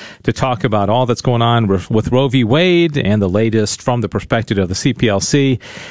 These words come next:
And, uh, very excited about this. At ten after or thereabouts, uh, Jacob Tate, writer and co-producer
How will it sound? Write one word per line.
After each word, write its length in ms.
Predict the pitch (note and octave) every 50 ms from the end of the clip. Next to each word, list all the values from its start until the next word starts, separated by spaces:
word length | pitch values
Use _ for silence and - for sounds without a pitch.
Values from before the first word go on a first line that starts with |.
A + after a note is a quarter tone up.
| - - -
And, 340 | - B2+ C3 C3+ C3+ B2+ B2
uh, 180 | B2+ A#2+ A#2 B2+
very 240 | F3+ D4+ D#4 C4+
excited 520 | G3+ D3 C#3+ C3 - - G#3+ A3+ G#3 F#3 C#3
about 260 | A#2 C3 B2 A#2 -
this. 360 | - F#3 F#3+ F3 D3 - -
At 100 | B2 -
ten 260 | - - - B3 B3+
after 520 | A#3 A3 G#3+ G#3 F#3+ - - F3 E3 D#3 D#3+
or 60 | E3+
thereabouts, 840 | F3 A#3+ G#3+ F#3 C#3+ C3+ F#3 G3+ F#3 D#3 C3+ - - - - -
uh, 220 | B2 A#2 B2 A#2+ A2
Jacob 500 | G2 - E3+ G3+ A#3 - A#3 G3 C#3+ -
Tate, 480 | - - G3+ F#3+ D#3+ B2+ A#2+ A#2 - -
writer 340 | F#2+ A2 C#3+ G3 G#3+ A3 G3+
and 140 | E3+ C3+ -
co-producer 800 | - F3+ F#3+ F3+ - E3 D3 D#3+ E3 D#3 - - E3+ D3+ D3+